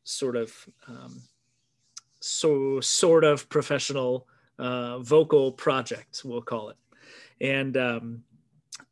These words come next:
uh, we were fortunate enough to premiere this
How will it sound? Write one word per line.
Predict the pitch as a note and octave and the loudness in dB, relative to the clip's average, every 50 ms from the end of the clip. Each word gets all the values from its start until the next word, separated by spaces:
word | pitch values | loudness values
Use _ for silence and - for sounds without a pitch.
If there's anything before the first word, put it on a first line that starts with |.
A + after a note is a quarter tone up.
| _ _ - D3+ | _ _ -16 -14
uh, | C#3+ C3 B2+ B2+ C3 C3 | -12 -10 -10 -10 -10 -10
we | C3+ C#3+ D3+ D#3 | -6 -2 0 2
were | D#3 D3+ D3 C#3 | 4 4 4 4
fortunate | - - D#3+ F#3 F#3 - - E3+ D#3 | 2 2 0 0 0 0 0 0 0
enough | C#3 C3 C3+ C#3 D3 - | 0 0 -2 -4 -6 -4
to | - D3+ C3+ | -4 -6 -6
premiere | - - D3 C#3+ C#3 C#3 C#3 D3+ D3+ | -4 -4 -4 -2 0 2 2 4 4
this | C#3+ C#3 C3+ - - - - | 4 2 2 2 -2 -4 -6